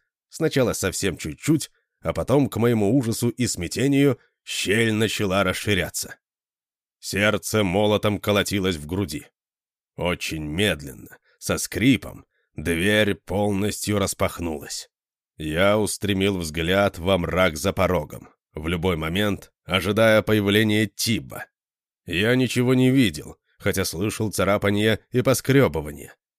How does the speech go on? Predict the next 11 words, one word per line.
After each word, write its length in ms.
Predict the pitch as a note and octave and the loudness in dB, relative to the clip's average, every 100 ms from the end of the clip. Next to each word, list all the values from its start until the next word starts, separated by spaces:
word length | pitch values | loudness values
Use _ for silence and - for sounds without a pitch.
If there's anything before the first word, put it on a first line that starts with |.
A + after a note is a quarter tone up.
| _ _ _ | _ _ _
Потом 300 | D2 - D3+ | -4 2 4
до 100 | D3+ | 4
меня 180 | D3+ D3+ | 4 4
дошло, 380 | C3+ A#2 B2+ D3+ | 4 2 2 2
что 240 | - D3 | 2 0
звуки 500 | G2 G2+ C3+ C#3+ C#3 - _ | 0 -2 0 2 2 0 _
исходят 560 | - C3 - C3 B2+ - | 0 0 0 2 2 2
не 160 | G2+ E2+ | -2 -2
снизу, 640 | G2 D#3+ E3+ G#2 D2+ D2 _ _ | 0 2 4 4 0 -10 _ _
а 140 | F2+ | -4
сверху. 600 | F2 G2 E3 E3 - - | -2 2 4 4 0 -14